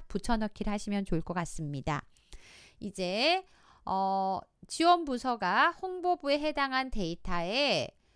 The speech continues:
총점의 최대값과 최소값을, 음, 구하라고 했습니다. 뭐 차이가 아니라 최대값도 표시하고 최소값도 표시할 겁니다. 문제 표시된 예제와 같이 먼저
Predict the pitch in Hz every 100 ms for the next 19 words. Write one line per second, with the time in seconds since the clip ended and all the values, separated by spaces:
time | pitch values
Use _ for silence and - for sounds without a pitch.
0 | _ - 349 339 339 - 311 302 247 180
1 | 233 330 370 - 349 311 311 - 254 240
2 | _ 247 247 254 - 208 302 - _ 131
3 | - _ _ _ _ _ - 269 294 302
4 | 330 320 - 180 175 175 170 - 240 226
5 | 196 170 - 165 151 131 139 - _ _
6 | _ 170 175 - 330 320 277 196 185 -
7 | 330 - 294 180 - 170 294 294 330 302
8 | 277 262 262 330 320 - 180 - - 226
9 | - 185 - 143 123 110 226 285 196 214
10 | 208 233 269 - - 220 175 175 180 196
11 | 180 170 151 143 - - 143 196 330 370
12 | _ _ _ _ - _ _ _ - -
13 | - - 214 233 240 160